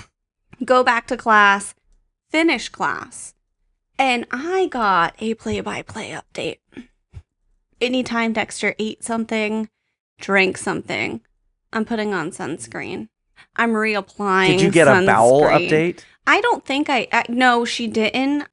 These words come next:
Speaker 1: which makes me feel a little better. But also, Dexter's a wild animal. He probably went and shit by the clubhouse. I don't know. Like, she, maybe she didn't know.
Speaker 2: <laughs>
Speaker 1: But I, oh my gosh. It, but then part of me was like, I was like, "Girl,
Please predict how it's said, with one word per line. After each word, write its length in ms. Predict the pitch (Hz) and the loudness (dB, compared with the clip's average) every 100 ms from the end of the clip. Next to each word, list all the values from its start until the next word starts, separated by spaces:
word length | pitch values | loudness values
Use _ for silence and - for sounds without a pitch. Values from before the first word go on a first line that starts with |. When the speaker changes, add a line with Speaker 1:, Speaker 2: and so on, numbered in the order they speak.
| _ | _
Speaker 1:
which 200 | 277 - | -8 -4
makes 300 | 277 302 - | -4 -2 -2
me 140 | 302 | -4
feel 260 | 233 233 196 | -2 -4 -4
a 20 | |
little 320 | 170 214 294 | -4 -2 -2
better. 560 | 202 - - 80 76 220 | -2 -4 -4 -6 -6 -2
But 140 | 262 - | 0 0
also, 360 | 277 311 320 294 | -2 -4 -4 -4
Dexter's 500 | 240 302 - 359 339 | -4 -8 -8 -6 -4
a 60 | |
wild 420 | 262 208 226 220 208 | -4 -4 -4 -2 -2
animal. 380 | 208 202 185 180 | -2 0 2 0
He 80 | |
probably 320 | 208 247 247 220 | 0 -4 -2 -2
went 160 | 233 | -2
and 80 | 190 | -4
shit 380 | - - 233 - | -6 -4 -4 0
by 180 | 214 214 | -2 -2
the 100 | 190 | -6
clubhouse. 720 | - 202 196 180 - 160 - | -6 -4 -4 0 0 0 -2
I 120 | 226 | -2
don't 220 | 294 226 156 | 0 0 0
know. 280 | 98 120 180 | 0 2 2
Like, 360 | 214 185 180 - | 0 0 -2 -4
she, 300 | - 262 254 | -12 -8 -8
maybe 300 | 220 233 247 202 | -6 -6 -2 0
she 140 | 247 | 2
didn't 240 | 226 - | 0 0
know. 260 | 208 196 190 - | 0 0 0 -6
Speaker 2:
<laughs> 40 | - - - - - | -20 -18 -20 -20 2
Speaker 1:
But 360 | 339 320 208 - 285 269 - - - - - | 6 8 6 4 0 0 -10 -20 -20 -6 2
I, 160 | 269 - - 269 262 | 2 2 -4 -4 -8
oh 140 | 254 240 | -10 -8
my 200 | 226 220 | -8 -6
gosh. 260 | 247 262 - | -6 -6 -2
It, 200 | 302 294 | 0 4
but 180 | 320 - | 2 4
then 320 | 480 466 403 | 2 2 -2
part 380 | - 339 427 440 | -2 0 0 -2
of 120 | - | -4
me 280 | 214 185 226 | -2 -2 -2
was 320 | 262 254 - _ _ | -6 -8 -16 _ _
like, 180 | 269 254 | -8 -8
I 80 | 254 | -8
was 120 | 269 | -10
like, 160 | 277 240 - | -8 -10 -8
"Girl, 480 | 277 320 240 165 | -4 -2 -2 -4